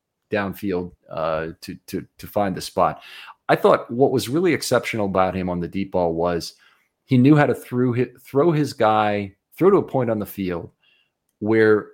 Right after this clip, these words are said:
the receiver on either side, whether it was Tillman or Hyatt or even somebody else, um, did not have to give up all of the lead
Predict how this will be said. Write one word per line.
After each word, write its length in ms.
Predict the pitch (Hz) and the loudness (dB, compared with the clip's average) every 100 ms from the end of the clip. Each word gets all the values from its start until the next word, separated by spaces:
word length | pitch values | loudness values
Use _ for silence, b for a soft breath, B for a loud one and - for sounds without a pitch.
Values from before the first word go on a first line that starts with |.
| _ | _
the 220 | 110 104 | -8 -4
receiver 580 | 107 104 - 160 160 131 | -2 -4 -4 -4 0 2
on 120 | 110 | 2
either 200 | 113 131 | 2 0
side, 300 | 104 - 90 | -2 -4 -4
whether 260 | 90 104 110 | -2 -2 -2
it 60 | 101 | -4
was 180 | 101 | -8
Tillman 340 | - 110 104 95 | -6 -4 -4 -4
or 80 | 87 | -4
Hyatt 260 | 98 101 | -4 -4
or 80 | 92 | -4
even 140 | 107 | -6
somebody 360 | 101 101 87 90 | -8 -8 -6 -4
else, 280 | 95 82 - b b b _ | -2 -4 -8 b b b _
um, 340 | 98 92 90 - _ 101 | -2 -2 -4 -10 _ -10
did 140 | 113 | -6
not 260 | 104 120 147 | -2 2 2
have 200 | 147 131 | 0 -2
to 60 | 110 | -4
give 260 | 98 113 | -2 0
up 260 | 107 104 - | 0 0 -2
all 400 | 104 104 120 120 | 0 2 4 2
of 120 | 110 107 | 0 -2
the 80 | 95 | -6
lead 560 | 95 98 104 104 98 | -6 -8 -6 -6 -8